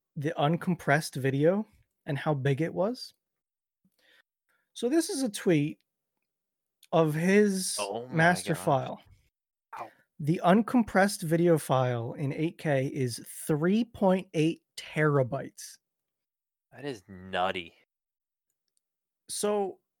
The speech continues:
Speaker 1: the interesting thing is, Gavin, the guy that records this, is the only person to ever see this real file. Like, he went to great lengths to try and leave this as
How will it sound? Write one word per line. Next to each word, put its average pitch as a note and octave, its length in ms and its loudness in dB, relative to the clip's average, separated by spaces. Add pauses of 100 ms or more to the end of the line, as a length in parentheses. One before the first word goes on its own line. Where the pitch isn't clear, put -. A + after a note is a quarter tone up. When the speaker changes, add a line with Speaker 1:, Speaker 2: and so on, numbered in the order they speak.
(140)
Speaker 1:
the F#3+ 240 0
interesting A3+ 500 2
thing B3 320 4
is, C3+ 440 0 (680)
Gavin, E3+ 460 4
the C#3 100 2
guy C#3+ 200 4
that D3 160 -2
records D#3+ 400 -4
this, C3 220 -6
is C#3+ 180 -4
the F3+ 140 0
only B3 320 4
person G#3 540 0
to - 160 -6
ever G3+ 260 0
see F#3+ 380 -4
this C#3 280 -2
real C#3+ 340 2
file. D#3 460 -4 (1400)
Like, E3+ 180 4
he D#4 160 6
went A#3 260 6
to F#3 100 -2
great F3+ 640 2
lengths D#3+ 580 0
to C#3+ 100 -6
try E3 340 2
and E3+ 180 2
leave D3+ 380 -2
this D#3 260 0
as C3 280 -4